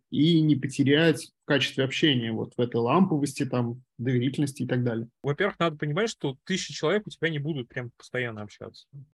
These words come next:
Speaker 2: Вспоминаем правило одного процента. У тебя всегда один процент будет людей, которые самые активные, которые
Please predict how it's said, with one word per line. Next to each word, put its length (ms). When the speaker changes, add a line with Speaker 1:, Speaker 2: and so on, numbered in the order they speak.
Speaker 2:
Вспоминаем 440
правило 300
одного 220
процента. 500
У 60
тебя 140
всегда 260
один 240
процент 380
будет 280
людей, 320
которые 560
самые 300
активные, 420
которые 460